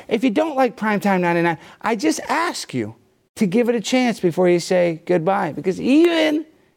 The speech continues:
even water can wash away a stone with time.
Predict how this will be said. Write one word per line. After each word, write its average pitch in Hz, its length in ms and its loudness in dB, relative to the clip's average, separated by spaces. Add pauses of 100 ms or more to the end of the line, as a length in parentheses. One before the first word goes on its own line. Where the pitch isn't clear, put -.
even 262 360 4
water 277 560 2 (260)
can 202 220 2
wash 226 260 2
away 208 220 2
a 185 60 2
stone 185 640 0 (680)
with 123 200 0
time. 156 260 -2